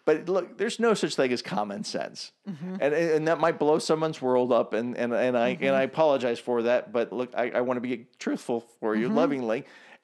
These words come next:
Speaker 1: Eh, there's no such thing as common sense. It's
Speaker 2: Mm-hmm.
Speaker 1: experiential sense. So, right,
Speaker 2: Yeah.
Speaker 1: so if it's the people who go through similar experiences, then they
Speaker 2: Mm-hmm.
Speaker 1: have this kind of knowledge that they're able
Speaker 2: In
Speaker 1: to
Speaker 2: common.
Speaker 1: in, in
Speaker 2: Mm-hmm.
Speaker 1: common. But, and I'd like to use the,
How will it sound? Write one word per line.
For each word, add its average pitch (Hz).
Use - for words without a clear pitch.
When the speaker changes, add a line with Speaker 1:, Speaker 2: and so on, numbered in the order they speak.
Speaker 1:
Eh, 131
there's 160
no 175
such 165
thing 165
as 156
common 143
sense. 139
It's -
Speaker 2:
Mm-hmm. -
Speaker 1:
experiential 151
sense. -
So, -
right, 123
Speaker 2:
Yeah. 156
Speaker 1:
so 127
if -
it's 123
the 123
people 175
who -
go 143
through 135
similar 127
experiences, 127
then 180
they 127
Speaker 2:
Mm-hmm. 120
Speaker 1:
have 123
this 117
kind 127
of 113
knowledge 117
that 98
they're 110
able 226
Speaker 2:
In 214
Speaker 1:
to 214
Speaker 2:
common. 165
Speaker 1:
in, 135
in 131
Speaker 2:
Mm-hmm. 208
Speaker 1:
common. 135
But, 139
and 127
I'd 120
like 131
to 131
use 117
the, 120